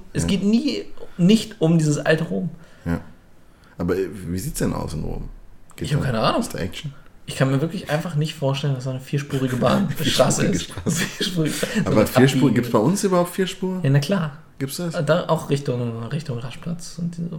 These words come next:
Speaker 1: wo diese Hochstraße ist und so.
Speaker 2: Aber vierspurig?
Speaker 1: Das sind vier Spuren.
Speaker 2: Aber da ist in der Mitte eine Trennung.
Speaker 1: Wie? Also, ja, da sind halt vier Spuren.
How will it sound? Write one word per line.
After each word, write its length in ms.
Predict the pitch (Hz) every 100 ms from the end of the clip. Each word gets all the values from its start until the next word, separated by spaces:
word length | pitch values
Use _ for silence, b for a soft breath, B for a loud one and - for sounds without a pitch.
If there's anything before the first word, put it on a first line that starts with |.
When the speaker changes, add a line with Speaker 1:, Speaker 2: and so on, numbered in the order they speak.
| 151
Speaker 1:
wo 60 |
diese 220 | 151 147 147
Hochstraße 500 | - - - - 156
ist 100 | 143
und 100 | 143
so. 100 | 147
Speaker 2:
Aber 140 | 87 85
vierspurig? 1000 | - - - 113 160 156 - 165 151 156
Speaker 1:
Das 80 | 143
sind 140 | 202
vier 120 | 175
Spuren. 320 | 151 - 170 156 - - B B
Speaker 2:
Aber 120 | - 85
da 80 | 92
ist 100 | 85
in 60 |
der 80 | 90
Mitte 220 | 101 98
eine 100 | 85
Trennung. 340 | 80 104 82 71 - - - - - - - - - - - - - -
Speaker 1:
Wie? 240 | 117 120 - - - - - - - -
Also, 220 | - 123 123
ja, 140 | 120
da 100 | 120
sind 160 | 117 127
halt 140 | 123
vier 180 | - 135
Spuren. 320 | - 160 170